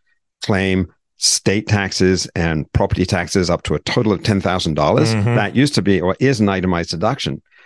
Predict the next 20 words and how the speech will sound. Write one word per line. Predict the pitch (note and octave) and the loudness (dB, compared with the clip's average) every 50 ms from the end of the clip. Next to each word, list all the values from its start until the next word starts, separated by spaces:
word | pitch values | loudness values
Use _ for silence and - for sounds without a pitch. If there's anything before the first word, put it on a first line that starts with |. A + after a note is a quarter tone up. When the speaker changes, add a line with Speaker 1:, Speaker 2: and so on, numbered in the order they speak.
| _ _ | _ _
Speaker 1:
But | - G2 F#2+ - - _ _ _ _ _ _ _ - | -2 -2 -2 -2 -4 _ _ _ _ _ _ _ 0
your | A#2 A#2 A2 | 2 2 4
mortgage | A2+ C3 D3+ E3+ C3+ A2 F#2+ - - | 4 4 2 2 2 0 -2 -2 0
now, | F#2+ F2 E2 D#2 D2+ D#2+ E2 | 0 0 0 -2 -4 -4 -4
you | D#2 G#2 G#2+ G2 | 0 2 2 2
know, | |
my | F2+ G2 A#2 C3+ D3+ | 4 2 4 4 4
mortgage, | D3 C3 B2+ A#2+ G#2+ G#2+ F2+ - | 4 4 2 2 0 -2 -2 -2
I | F#2 | -2
think | - - G#2 F2+ - | -2 -2 -4 -2 -2
I | F#2 | 0
only | F2+ F#2 F#2+ E2+ | 0 0 0 0
pay | - F#2+ F2+ | -2 -2 -2
nine | F2 F2 F2+ F2+ F#2+ G2 G2+ | 0 0 0 0 0 -2 -2
or | F2+ | -4
ten | - - F#2+ G2 F2+ | -4 -2 -4 -2 -2
thousand | - F#2+ F#2+ F2+ G2 F#2 | -2 -2 -2 -2 -2 0
dollars | F#2 F#2 G2 F#2 E2 F2+ | 0 0 0 0 -2 -2
a | F2+ | -2
year | F2 G2+ A#2 B2 G#2 F2 F#2+ | 0 0 0 2 0 0 -2